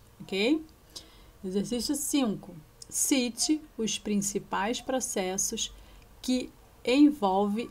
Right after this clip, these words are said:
a pele. Vamos lá. Então, a produção de vitamina D, isto é, quando exposto à radiação benéfica do sol, né, no horário correto, dificulta a entrada de micro-organismo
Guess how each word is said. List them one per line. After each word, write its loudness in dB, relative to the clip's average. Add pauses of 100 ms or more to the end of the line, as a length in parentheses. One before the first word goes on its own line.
(140)
a 2
pele. 0 (1300)
Vamos -2
lá. 0 (220)
Então, -2 (800)
a 6
produção 2
de -4
vitamina -2
D, -2 (180)
isto -2
é, -2
quando 0
exposto 0
à -2
radiação -2
benéfica -4
do -4
sol, -4
né, 2 (880)
no -2
horário -2
correto, 0 (1120)
dificulta 2
a -2
entrada -2
de -6
micro-organismo 2